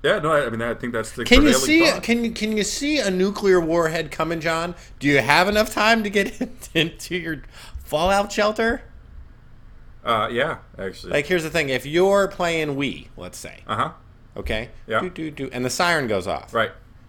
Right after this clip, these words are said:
Speaker 2: Do you have enough time to turn the Wii off and get down to the fallout shelter?
Speaker 1: Absolutely.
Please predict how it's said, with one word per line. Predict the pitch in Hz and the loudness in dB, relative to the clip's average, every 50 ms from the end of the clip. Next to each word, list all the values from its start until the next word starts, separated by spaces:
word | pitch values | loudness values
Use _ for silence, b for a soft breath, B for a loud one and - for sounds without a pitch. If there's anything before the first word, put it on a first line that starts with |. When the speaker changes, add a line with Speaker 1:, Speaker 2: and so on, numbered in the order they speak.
| - - | -16 -6
Speaker 2:
Do | 117 131 147 | -2 -2 0
you | 147 151 147 | 2 2 2
have | 147 175 185 196 190 | 4 4 2 2 2
enough | 185 175 165 - - | 2 0 0 0 0
time | - 156 143 135 135 135 131 131 135 131 b b b - | -2 0 0 2 2 0 0 -2 -6 -10 b b b -10
to | - 110 | -8 -8
turn | 92 - - 117 123 160 | -6 -4 -2 -2 0 2
the | 180 170 | 0 2
Wii | 160 139 120 104 | 4 4 6 6
off | 95 90 90 90 95 - - - b b b b b - - | 6 6 4 4 2 0 -6 -14 b b b b b -10 -6
and | 110 104 101 | -6 -2 2
get | 110 127 127 123 | 2 2 2 4
down | 139 135 127 131 135 135 139 - - - - - - - - - - | 6 6 6 6 6 4 0 -4 -12 -20 -20 -20 -20 -20 -20 -18 -10
to | 127 113 104 | -8 -2 -2
the | 131 123 | -2 2
fallout | - 139 120 123 123 143 143 | 4 6 6 6 4 2 0
shelter? | - 160 160 156 175 175 180 | 0 -2 0 0 -2 -2 0
Speaker 1:
Absolutely. | - 160 180 175 202 185 202 208 143 95 87 | 0 0 0 0 -2 -2 -2 -2 -2 -6 -10